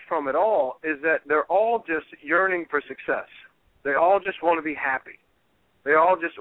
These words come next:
however they define that. So if that includes going to a nine-to-five, Monday through Friday, and doing it and paying their taxes and, and, and living in the system while they're just, like you say,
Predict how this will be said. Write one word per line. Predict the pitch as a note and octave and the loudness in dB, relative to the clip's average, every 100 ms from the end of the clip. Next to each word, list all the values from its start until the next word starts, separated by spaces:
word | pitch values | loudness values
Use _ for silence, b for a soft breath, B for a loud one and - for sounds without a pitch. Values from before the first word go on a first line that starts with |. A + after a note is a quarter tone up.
| D3+ | 0
however | F#3 G#3 F#3+ | 2 2 2
they | F3 D#3 | -2 -2
define | C#3 B2+ A2 G2+ | -6 -8 -10 -12
that. | - _ b b b b - | -20 _ b b b b -6
So | C#3+ | -4
if | - | 0
that | F#3 F#3+ | 0 0
includes | F3 F#3 E3 D#3+ D3 _ b b _ C#3 | -4 0 2 0 -4 _ b b _ 0
going | D#3 E3+ E3 | 2 2 2
to | D3+ C#3 | 2 2
a | C3+ | 2
nine-to-five, | D3 D3+ D#3 D#3+ - D3+ C#3+ C#3+ C#3 C#3+ - _ _ C3 | 0 0 -2 -6 -2 0 0 0 -2 -4 -8 _ _ -2
Monday | D#3 D#3 D#3+ | 0 0 -2
through | D#3 D#3+ - | -4 -8 0
Friday, | C#3+ B2+ B2 A#2+ A#2 - _ _ _ _ - | 2 2 -2 -4 -6 -12 _ _ _ _ -2
and | C3+ C3+ C3+ - C3 | 2 2 -2 -8 0
doing | E3+ A#3+ F#3+ C3 | 2 2 0 -2
it | B2 - | -6 -6
and | C3+ | -8
paying | D#3 D#3+ E3 | -2 -2 -2
their | E3+ - | -4 -2
taxes | D#3 C#3 - C#3+ C3+ C3+ - _ _ _ _ _ _ _ | -2 0 -4 -6 -6 -6 -12 _ _ _ _ _ _ _
and, | D3 D3 | -2 -2
and, | C#3+ D3 B2+ | -2 -4 -4
and | C#3+ C3 D3 | -6 -6 0
living | F#3 F#3 G3 | 2 2 0
in | F3+ | -2
the | E3 - | -4 -4
system | F#3+ G3 C3+ A2+ A2 C3 _ _ _ _ _ _ | -4 -2 -2 -2 -4 -14 _ _ _ _ _ _
while | - D3 D#3 D3 C3+ - | 0 2 4 4 2 -2
they're | D3+ | -2
just, | C#3 D3 - - | -2 -6 -10 -4
like | D#3 - | -2 -2
you | C#3+ - | -8 -2
say, | F#3 G3+ | 0 2